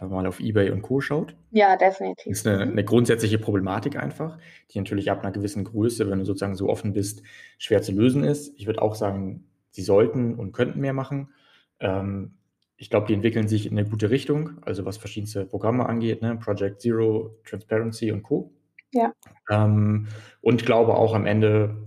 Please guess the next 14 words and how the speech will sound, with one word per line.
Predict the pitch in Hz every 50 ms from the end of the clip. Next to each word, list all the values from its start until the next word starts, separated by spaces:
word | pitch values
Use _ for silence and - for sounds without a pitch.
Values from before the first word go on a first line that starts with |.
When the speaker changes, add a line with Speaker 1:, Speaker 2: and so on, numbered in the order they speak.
| - -
Speaker 1:
wenn | - 98 95
man | 98 98
schaut, | - 104 101 104 107
was | 107 104
Amazon | - 104 101 95 - 104 101
möchte, | 101 110 107 107 110 107 98 95
haben | 98 98
sie | 95 107
auch | 101 - -
kein | - 98 92
Interesse | - - - - 101 95 - 80
daran, | 95 90 92 92 92
dass | 90 90 - - - - _ _ _ _ _ _ _ - _ _ -
eventuell, | - - 104 101 98 - - 95 90 92 92 92 95 95 -